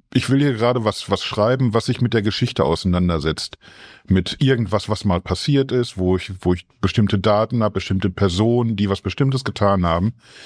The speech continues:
Also ich sollte schon im, im Blick haben, was da wirklich passiert ist. Also,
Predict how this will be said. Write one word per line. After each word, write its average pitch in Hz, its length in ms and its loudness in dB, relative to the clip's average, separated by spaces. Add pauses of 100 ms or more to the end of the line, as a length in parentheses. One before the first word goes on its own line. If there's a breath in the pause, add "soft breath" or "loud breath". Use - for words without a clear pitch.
Also 110 180 2
ich 131 80 0
sollte 147 260 0
schon 151 220 0
im, 131 180 0
im 117 160 0
Blick 131 220 0
haben, 123 220 2
was 113 100 -2
da 110 160 0
wirklich 120 240 -6
passiert 120 400 -2
ist. - 240 -4 (480 loud breath)
Also, 95 260 2